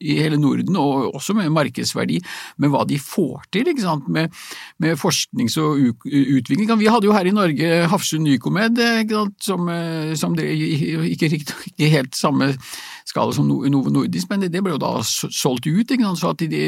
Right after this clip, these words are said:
danskene har klart å bevare og dyrke opp, få fram dette selskapet til en helt klar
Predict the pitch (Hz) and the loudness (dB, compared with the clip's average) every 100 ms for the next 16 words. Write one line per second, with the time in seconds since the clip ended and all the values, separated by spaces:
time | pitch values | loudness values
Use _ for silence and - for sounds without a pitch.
0 | 156 170 135 - 139 143 - 120 135 156 | 0 0 0 -2 -2 -2 -2 -2 -2 0
1 | 143 120 123 143 147 160 156 - - 139 | 2 0 0 0 0 2 0 -2 -6 -4
2 | 127 _ 117 143 - 180 120 131 151 143 | -4 _ -8 -6 -2 -2 0 -2 -2 -2
3 | 127 175 135 - 139 - 151 147 139 143 | -2 0 0 -2 -4 -6 -4 -2 -2 -2
4 | 143 - | -4 -6